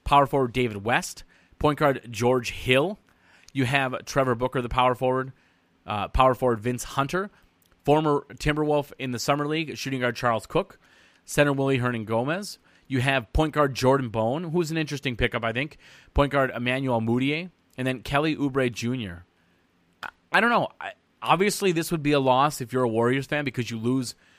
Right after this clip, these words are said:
all the big-name free agents you basically lost. I mean, what that, that probably is a bad taste in your mouth, to say the least. Uh, last up, we have the Washington Wizards. Uh, they made a number of moves, most of them not much for drops in the bucket.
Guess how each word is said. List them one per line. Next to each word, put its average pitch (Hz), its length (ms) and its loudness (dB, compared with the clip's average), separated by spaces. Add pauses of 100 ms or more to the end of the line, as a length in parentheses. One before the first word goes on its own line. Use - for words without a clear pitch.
(180)
all 156 180 6
the 208 80 2
big-name 151 360 0
free 135 220 -2
agents 123 280 -4
you 135 80 0
basically 127 360 -2
lost. 95 440 -8 (1300)
I 113 60 -10
mean, 117 100 -4
what 127 300 -2
that, 127 220 -4 (260)
that 135 260 -4
probably 180 440 4
is 147 100 -4
a 139 60 -8
bad 135 200 4
taste 127 280 -2
in 107 40 -8
your 104 80 -6
mouth, 101 180 -8
to 98 60 -12
say 107 160 -4
the 95 100 -6
least. 85 360 -12 (500)
Uh, 104 160 -2
last 139 320 2
up, 139 160 2
we 127 120 -2
have 123 260 -2
the 117 80 -4
Washington 131 580 -2
Wizards. 120 540 -2 (460)
Uh, 98 240 -4
they 123 180 -2
made 127 140 -2
a 120 40 -4
number 170 360 2
of 151 100 2
moves, 175 500 6
most 147 360 4
of 131 80 -10
them 139 400 -4
not 131 320 2
much 135 260 -2
for 117 140 -6
drops 113 340 -2
in 113 60 -8
the 107 40 -6
bucket. 92 320 -10